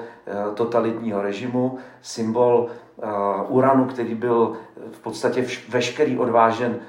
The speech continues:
do, do Sovětského svazu. Takže tento pozůstatek hornické činnosti v podobě hald, které mají objemy desítky milionů tun kubíků,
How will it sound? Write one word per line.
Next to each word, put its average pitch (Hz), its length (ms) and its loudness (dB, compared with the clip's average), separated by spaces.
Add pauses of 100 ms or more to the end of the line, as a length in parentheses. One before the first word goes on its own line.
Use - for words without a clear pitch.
(140)
do, 110 420 2
do 113 180 -4
Sovětského 104 640 -6
svazu. 90 460 -12 (360)
Takže 160 260 0 (140)
tento 165 260 2
pozůstatek 151 840 0 (140)
hornické 127 520 0
činnosti 127 460 -4
v - 100 -10
podobě 123 360 2
hald, 123 360 2
které 120 280 2
mají 113 260 0
objemy 123 540 0 (260)
desítky 139 560 -2
milionů 123 520 4
tun 113 280 -2
kubíků, 120 720 -6